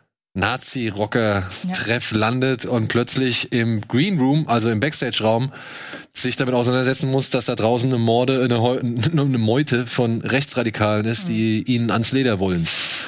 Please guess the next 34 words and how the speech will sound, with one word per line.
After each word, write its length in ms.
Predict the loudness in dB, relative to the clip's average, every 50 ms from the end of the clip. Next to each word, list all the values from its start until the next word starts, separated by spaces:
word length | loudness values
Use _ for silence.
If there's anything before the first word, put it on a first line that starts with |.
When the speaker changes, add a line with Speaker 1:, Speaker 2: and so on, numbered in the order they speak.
| -8 -12 -12 -8 -4 0
Speaker 1:
Und 180 | 0 2 2
es 80 | 2 2
ist 40 | 2
ein 120 | 0 0
Film, 200 | 0 0 0 2
der 100 | 2 2
sehr 140 | 4 4 2
intensiv 400 | 2 2 2 0 0 0 2 2
ist 300 | 2 2 2 -2 -4 -2
und, 280 | 0 0 0 2 2
äh, 380 | 2 2 4 4 4 2 2 0
auch 180 | 0 0 0 0
sehr 160 | 0 0 0
spaßig. 640 | 0 2 0 2 2 0 0 0 -2 -2 -4 -8 _ _ _ _ _ -2
Sollte 160 | 0 2 2
man 60 | 2 2
nicht 100 | 2 2
meinen. 280 | 2 2 2 0 2
Und 160 | 0 0 0
Patrick 320 | 0 -2 -2 -2 -2 -2 -2
Stewart. 420 | -2 0 0 0 0 -2 -4 -8 -12 _
Speaker 2:
Naja, 300 | -6 -2 0 0 2 0
du 160 | 0 0 -2
musst 260 | -2 -2 -2 -2 0 0
aber 220 | 0 2 2 2
sagen, 160 | 2 2 0 0
es 120 | -2 -2
ist 80 | -4 -4
jetzt 180 | -4 -4 -4
keine 200 | -2 0 0 0 2
Horrorkomö-, 560 | 2 2 0 0 -2 -2 -2 0 -2 0 0
also 180 | -2 -2 -2
keine 300 | -2 -2 0 0 0 -2
Komödie. 680 | -4 -6 -8 -4 -2 -2 0 0 0 0 0 0 0